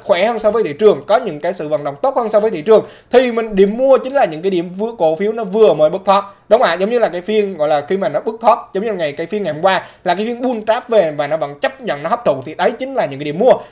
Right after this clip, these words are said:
Điểm mua tiếp theo là những cái điểm nó retest trở lại này. Đấy sẽ là những cái điểm mua, đúng không ạ? Hay là nó, nó tương tự giống với những cái mã cổ phiếu của S A giai đoạn trước đó như vậy. Em cũng có phân tích với chị mình và nhận định với chị mình rất là nhiều lần.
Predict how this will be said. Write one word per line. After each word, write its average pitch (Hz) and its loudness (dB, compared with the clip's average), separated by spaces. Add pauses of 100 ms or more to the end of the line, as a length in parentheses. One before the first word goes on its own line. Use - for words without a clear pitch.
Điểm 233 -2
mua 254 -2
tiếp 269 -6
theo 240 0
là 190 2
những 160 -6
cái 180 -4
điểm 175 -2
nó 196 0
retest 202 0
trở 180 -2
lại 135 -4
này. 143 -6
Đấy 151 2
sẽ 147 -10
là 170 -2
những 135 -8
cái 139 -10
điểm 147 -10
mua, 226 2 (140)
đúng 202 4
không 208 2
ạ? 135 -6 (180)
Hay 226 4
là 233 6
nó, 208 4
nó 247 -2
tương 269 -4
tự 156 2
giống 220 0
với 254 0
những 170 -8
cái 185 -2
mã 139 -8
cổ 151 -6
phiếu 214 -8
của 208 -4
S 262 -8
A 226 0
giai 220 0
đoạn 151 -2
trước 285 -6
đó 254 2
như 170 -4
vậy. 131 0 (140)
Em 180 -8
cũng 156 -12
có 202 4
phân 214 -4
tích 226 -8
với 220 -4
chị 151 -10
mình 147 -8
và 139 -4
nhận 135 -10
định 135 -8
với 208 -2
chị 151 -6
mình 147 -6
rất 185 0
là 214 -2
nhiều 156 -4
lần. 147 2